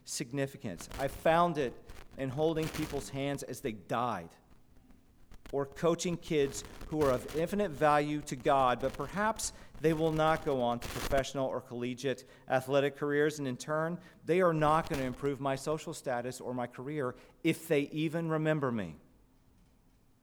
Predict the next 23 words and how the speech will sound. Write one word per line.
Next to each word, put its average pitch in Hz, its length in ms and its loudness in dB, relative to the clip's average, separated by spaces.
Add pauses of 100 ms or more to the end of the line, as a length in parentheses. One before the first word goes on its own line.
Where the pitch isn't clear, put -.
(240)
So 151 160 -2
when 151 160 0
I 160 80 4
consider 208 460 2
those 147 260 2
people, 139 520 -4 (100)
when, 147 120 -2
when 156 200 0
I 139 100 2
can 139 160 -6
see 214 340 0
them 156 280 6 (1160)
as 123 160 -6
Christ 190 560 2
sees 143 260 -6
them, 127 380 -4
I 160 140 4
will 254 160 4
take 220 260 0
significance 165 800 -6
over 139 220 -4
success 151 680 -2 (360)
every 165 520 0